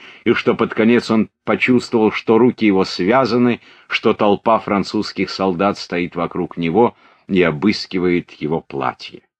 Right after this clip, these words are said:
«Il a un poignard, лейтенант. Поручик,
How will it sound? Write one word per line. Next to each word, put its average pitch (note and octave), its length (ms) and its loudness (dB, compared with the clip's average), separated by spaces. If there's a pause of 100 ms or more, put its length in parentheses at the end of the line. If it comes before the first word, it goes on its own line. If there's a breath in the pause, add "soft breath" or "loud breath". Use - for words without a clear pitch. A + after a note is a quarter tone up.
(3250)
«Il E2+ 160 -2
a F#2 160 0
un A2+ 320 4 (400)
poignard, G#2 640 0 (300)
лейтенант. E2 600 0 (460)
Поручик, G2+ 640 0